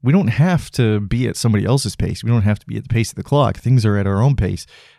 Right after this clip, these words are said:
All of this that I'm doing now, the six months of, of non-sobriety and the reasons behind my sobriety,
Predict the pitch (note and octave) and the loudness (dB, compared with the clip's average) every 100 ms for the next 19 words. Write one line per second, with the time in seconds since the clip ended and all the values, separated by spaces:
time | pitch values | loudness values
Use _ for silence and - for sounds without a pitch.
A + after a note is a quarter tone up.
0 | - D#3+ A#3 A#2+ D#3 A#2 - G#2+ G#2+ B2 | -2 2 2 2 2 2 -2 0 2 4
1 | A2+ G2+ G2 G#2 E2 F#2 - _ _ _ | 4 2 4 2 0 -6 -14 _ _ _
2 | _ _ _ - G#2+ D3+ D#3 C3+ C3 A2 | _ _ _ -6 -4 -2 -2 2 2 2
3 | - - - G2+ F2+ - G2+ A2 G#2+ F#2+ | -2 -4 -2 -2 -2 0 2 4 2 0
4 | G#2+ G2+ G2 F#2+ F#2+ F#2+ F#2+ A#2 A2+ G2+ | 2 2 2 2 2 0 0 2 2 0
5 | F2 F#2 B2 G#2+ F2+ F#2 E2+ - - | 0 2 2 2 0 -2 -2 -2 -6